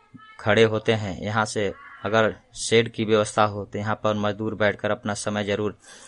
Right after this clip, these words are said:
बिता सकते हैं, लेकिन गर्मी हो, धूप हो, बरसात हो, इस जगह पर कोई सुविधा नहीं है जिससे कि हम सब बच सके। लेकिन अगर यहाँ पर शेड हो जाए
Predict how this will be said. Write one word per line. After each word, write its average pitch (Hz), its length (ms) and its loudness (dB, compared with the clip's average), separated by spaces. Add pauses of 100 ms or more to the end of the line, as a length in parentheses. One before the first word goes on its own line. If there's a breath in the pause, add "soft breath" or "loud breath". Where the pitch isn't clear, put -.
(180 loud breath)
बिता 101 260 4
सकते - 320 -4
हैं, 104 140 -4
लेकिन 104 380 -2 (320 loud breath)
गर्मी 107 300 4
हो, 110 240 -2
धूप 101 340 -8
हो, 110 120 0
बरसात 107 480 2
हो, 95 120 -10
इस - 300 -8
जगह 110 240 2
पर 104 200 -2
कोई 110 220 0
सुविधा 104 380 -4
नहीं 104 240 -4
है 104 100 -2
जिससे 107 320 -4
कि 104 140 -6
हम 104 160 -6
सब 104 220 -6
बच 101 140 0
सके। 101 400 -6 (400 loud breath)
लेकिन 107 400 0
अगर 107 300 0
यहाँ 107 220 0
पर 104 160 -4
शेड 110 320 2
हो 107 200 0
जाए 107 260 2